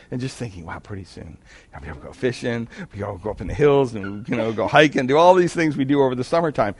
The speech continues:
And, and, and that's kinda what this has been for, I think, not so much for David, but for everybody that's been going along on this journey with it. It's like, "Okay, when is David actually gonna be the king?" <laughs>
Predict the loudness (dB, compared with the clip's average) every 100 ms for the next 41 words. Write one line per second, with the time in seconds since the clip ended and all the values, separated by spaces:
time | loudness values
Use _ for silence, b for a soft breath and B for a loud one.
0 | B B B -2 -2 -4 -10 -14 -16 -2
1 | -2 2 4 6 4 4 4 6 8 6
2 | 6 2 4 6 6 4 2 4 4 0
3 | -2 6 8 8 6 b b b b _
4 | 4 4 4 -2 -2 -8 -20 _ 2 2
5 | 4 2 0 -2 0 2 4 2 0 b
6 | b _ -2 2 2 4 4 4 4 4
7 | 0 -4 -6 -4 -4 -2 0 2 4 2
8 | 2 -2 -4 -4 -2 0 -2 -2 -4 -6
9 | -4 -2 -2 0 2 6 6 4 4 0
10 | 6 8 8 6 6 4 2 2 4 4
11 | 4 2 0 2 2 2 -2 -6 -10 -10